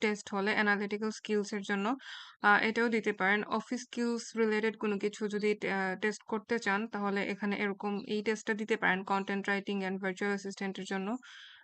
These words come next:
আরও আছে অনেক ক্যাটাগরি, যে ইন্টারন্যাশনাল ল্যাঙ্গুয়েজের জন্যও আছে। তো আমি কি করব, Fiverr ইংলিশ টেস্ট যেটা আছে, এটাই দিব। এটা দিলে কি হবে, আপনার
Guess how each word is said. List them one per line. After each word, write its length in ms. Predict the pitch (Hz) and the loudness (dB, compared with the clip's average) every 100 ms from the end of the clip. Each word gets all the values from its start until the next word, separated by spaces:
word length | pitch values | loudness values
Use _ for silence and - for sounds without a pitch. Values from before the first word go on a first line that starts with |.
| - | 4
আরও 200 | 226 247 | 6 8
আছে 300 | 220 220 226 | 6 2 2
অনেক 240 | 214 214 | 2 2
ক্যাটাগরি, 640 | 208 208 202 202 214 262 - - - 214 | 0 0 0 0 0 -2 -4 -16 -10 -6
যে 140 | 208 220 | 0 2
ইন্টারন্যাশনাল 640 | 226 233 226 226 - 233 | 4 2 2 0 0 2
ল্যাঙ্গুয়েজের 640 | 220 208 202 214 220 226 214 | 4 4 4 2 2 0 0
জন্যও 380 | 214 208 214 214 | 0 0 0 2
আছে। 440 | 190 190 - 247 285 - - _ | 0 -2 -4 -4 -6 -20 -20 _
তো 80 | - | 0
আমি 300 | - 226 254 | 4 6 4
কি 120 | 262 | 0
করব, 420 | 262 254 247 269 285 - | 4 4 4 2 2 4
Fiverr 380 | 214 214 233 - | 4 6 4 4
ইংলিশ 380 | 226 226 240 | 2 2 0
টেস্ট 400 | - 202 190 - | 0 0 0 -6
যেটা 260 | 196 185 190 | -4 0 -2
আছে, 360 | 190 - 240 - | -2 -2 -2 0
এটাই 260 | 208 208 | 0 0
দিব। 340 | 190 185 196 208 | 2 0 0 -2
এটা 200 | 214 240 | -2 -2
দিলে 220 | 226 240 | 0 -2
কি 140 | 240 254 | 0 0
হবে, 260 | 247 247 254 | 2 4 4
আপনার 400 | 202 214 214 | 4 2 2